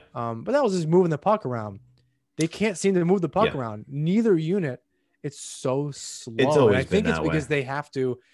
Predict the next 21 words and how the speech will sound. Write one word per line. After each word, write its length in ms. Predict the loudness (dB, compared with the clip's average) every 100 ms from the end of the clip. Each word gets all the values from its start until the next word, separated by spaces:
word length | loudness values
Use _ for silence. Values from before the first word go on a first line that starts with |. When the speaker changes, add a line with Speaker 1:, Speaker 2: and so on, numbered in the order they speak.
| _ _
Speaker 1:
I 60 | -8
know 100 | -6
we're, 140 | -6 -8
this 160 | -10
is 160 | -10 -10
a, 120 | -12 -14 _ _
you're 260 | -12 -12 -12
most 420 | -16 -6 -4 -4
likely 400 | -6 -4 -4 -6 -8
listening 480 | -6 -8 -6 -8
to 60 | -8
this 200 | -10 -10
and 60 | -10
not 200 | -10 -8
watching 400 | -8 -8 -10 -12
it, 120 | -4
but 220 | -4 -4 _ _ _ _
you 100 | -6
have 180 | -2 -2
to, 80 | 0
like, 340 | 0 0 -2